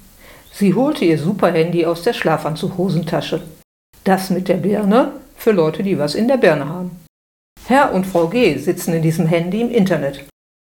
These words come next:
Herr und Frau G wissen praktisch alles. Oder fast alles. Nur Maxi, maximal neugierig, die weiß mehr. Clara tippte.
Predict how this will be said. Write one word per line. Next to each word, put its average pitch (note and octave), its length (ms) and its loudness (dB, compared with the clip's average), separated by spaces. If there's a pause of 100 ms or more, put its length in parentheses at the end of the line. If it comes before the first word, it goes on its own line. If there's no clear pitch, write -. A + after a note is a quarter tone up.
(140)
Herr C4 300 2
und A3+ 100 -2
Frau D#3 220 -2
G G#3 400 0
wissen B3 880 2
praktisch - 420 -4
alles. - 420 -2 (340)
Oder G3 500 2
fast - 400 -4
alles. - 340 -4 (440)
Nur G3+ 180 2
Maxi, G3+ 680 -2 (100)
maximal B3 760 2
neugierig, F3 720 2 (160)
die A#3+ 460 0
weiß F3 480 2 (100)
mehr. E3+ 480 0 (640)
Clara G#3 460 2
tippte. - 560 -4